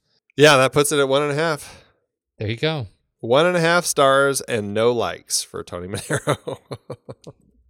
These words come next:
Speaker 2: It was, it was not an enjoyable or entertaining film that also happens to, uh, to have a, uh, it, it absolutely has a story to tell.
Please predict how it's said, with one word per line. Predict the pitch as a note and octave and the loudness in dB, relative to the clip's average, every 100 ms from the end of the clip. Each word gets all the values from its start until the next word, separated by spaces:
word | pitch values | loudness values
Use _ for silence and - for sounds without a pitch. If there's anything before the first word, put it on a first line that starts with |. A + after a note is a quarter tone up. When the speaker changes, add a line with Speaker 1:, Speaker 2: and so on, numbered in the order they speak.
| - | -12
Speaker 2:
It | B2 | -8
was, | F#3 F#2 F2+ | -8 -10 -10
it | C#3+ | -8
was | D#3 B2+ | -6 -6
not | B2+ D3+ F3+ | -4 -2 -2
an | D#3+ | -4
enjoyable | C#3+ B2+ D#3 D3 D3 | -2 0 0 0 -2
or | B2 B2+ | -4 -6
entertaining | B2 C3 B2 C3+ B2 B2 | -6 -8 -8 -8 -8 -8
film | - C3 A2 A2+ - | -6 -6 -6 -12 -16
that | B2+ C#3 - | -8 -8 -4
also | D3+ E3 - D#3 | -4 -4 -4 -6
happens | G#2 B2+ - B2 A#2+ - | -6 -8 -6 -8 -8 -8
to, | - B2 A2+ G#2 _ - _ _ | -8 -6 -6 -10 _ -20 _ _
uh, | A2+ G#2+ G#2 - - | -8 -6 -8 -10 -14
to | - B2 | -8 -8
have | - A#2 A2 G#2 - | -6 -4 -4 -6 -6
a, | A2 G2+ G2+ G#2 _ _ _ _ - | -4 -4 -4 -10 _ _ _ _ -14
uh, | D#2+ - | -12 -8
it, | A2+ - | -8 -6
it | A#2 - | -8 -4
absolutely | D3 F3 - G3+ F#3+ B3+ B3+ D3 C3+ | -2 -2 -2 0 0 -2 -4 -4 -2
has | A2 D3+ D3+ C#3 | -4 -4 -4 -6
a | C3 | -6
story | - - C#3 C3 | -6 -4 -4 -4
to | B2 | -6
tell. | A#2+ G2+ D#2+ | -6 -8 -8